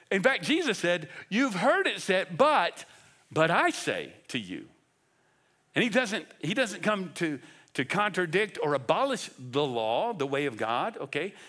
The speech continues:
He, in fact, fulfills the law, and he says, "You've heard, even in the, in the Sermon on the Mount,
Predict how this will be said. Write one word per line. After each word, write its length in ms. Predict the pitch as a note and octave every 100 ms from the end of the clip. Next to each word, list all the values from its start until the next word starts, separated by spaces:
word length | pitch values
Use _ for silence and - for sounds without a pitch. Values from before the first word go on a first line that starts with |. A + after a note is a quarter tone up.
| - _
He, 220 | F3+ A#3+
in 300 | D#4+ F3+ D#3
fact, 260 | F3 E3+
fulfills 520 | - - E3+ A#3+ D4 E3+
the 60 |
law, 180 | E3 D#3
and 100 | E3
he 80 | E3+
says, 320 | - E3+ D3 - - -
"You've 220 | G#3+ F#3+
heard, 360 | A3 C4+ B3+ - -
even 260 | F#3 A3 G#3+ F#3
in 160 | F#3+
the, 200 | F3+ D#3 D#3+
in 100 | F3+
the 200 | D#3 C#3+
Sermon 280 | - F#3+ F3+
on 60 |
the 80 | F3
Mount, 220 | A#3+ D#3+